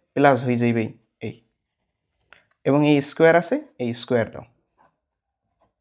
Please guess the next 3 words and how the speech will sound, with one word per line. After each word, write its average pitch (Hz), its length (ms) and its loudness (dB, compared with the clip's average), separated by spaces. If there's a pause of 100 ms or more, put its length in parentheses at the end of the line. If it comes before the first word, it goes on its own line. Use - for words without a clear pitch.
(1080)
তারপর 165 260 4
দেখো, 143 200 2 (680)
দেখবা 160 240 4